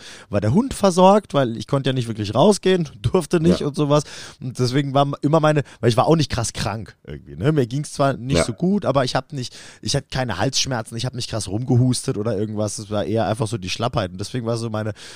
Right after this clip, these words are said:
Speaker 1: meine erste Amtshandlung immer so morgens in die Küche gegangen, hab mir einen Kaffee gemacht, hab mir eine Zigarette gedreht, hab gemerkt, das schmeckt alles noch, fantastisch,
Speaker 2: <laughs>
Speaker 1: sehr gut.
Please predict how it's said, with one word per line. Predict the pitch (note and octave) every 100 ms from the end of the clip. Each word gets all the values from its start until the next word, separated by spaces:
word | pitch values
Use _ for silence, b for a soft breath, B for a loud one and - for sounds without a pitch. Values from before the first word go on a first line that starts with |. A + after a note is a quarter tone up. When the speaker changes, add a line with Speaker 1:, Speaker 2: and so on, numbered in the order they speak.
| B
Speaker 1:
meine | E2+ F2+
erste | B2 E3+ -
Amtshandlung | A#2+ F3 E3+ D#3+ D#3+
immer | D3+ C3+
so |
morgens | A#2 A2 G#2
in | G2+
die | F#2+
Küche | G#3 G3
gegangen, | F3+ E3 D#3 D#3 B B -
hab | -
mir | D#2
einen | D#2+
Kaffee | - F#3+ F#3+
gemacht, | E3+ D#3 D#3+ - B -
hab | G#2+
mir | G#2+
eine | F2
Zigarette | G2+ E2 A2+ G3 E3+
gedreht, | D#3 E3+ F3 - B
hab | C3+ -
gemerkt, | A#2+ A2
das | G#2
schmeckt | E3+ G#3+ -
alles | F#3 F#3+ F3+
noch, | E3+ F3+
fantastisch, | - G#3 F#3+ A3 D3+ G3+ -
Speaker 2:
<laughs> | -
Speaker 1:
sehr | F#3 F3+
gut. | F#3